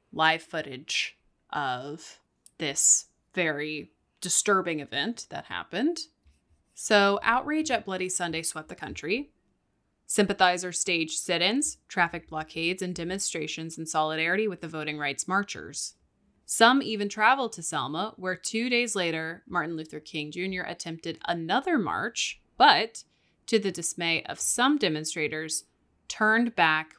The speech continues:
when troopers again blocked the highway at the Edmund Pettus Bridge.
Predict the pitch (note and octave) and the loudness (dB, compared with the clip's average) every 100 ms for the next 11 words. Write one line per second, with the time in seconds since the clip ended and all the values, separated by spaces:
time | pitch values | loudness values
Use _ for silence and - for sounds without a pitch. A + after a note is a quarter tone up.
0 | - F3+ E3 - E3 E3+ E3 - F3 D#3+ | -10 -8 -8 -8 -8 -8 -8 -6 -8 -6
1 | - F3+ F#3 F3 D#3+ C#3+ C3+ - - - | 0 2 2 -2 -6 0 0 0 -6 -8
2 | E3+ D3+ C3+ B2 B2 C3+ - _ _ _ | -4 -2 -2 -4 -14 -16 -18 _ _ _
3 | - D#3+ D3 E3 D#3 D3 C#3+ C#3+ - B2+ | 0 0 0 -4 -4 -6 -8 -14 -14 -10
4 | C#3 - D3+ C#3 - - - - | -6 -6 -4 -6 -6 -8 -8 -8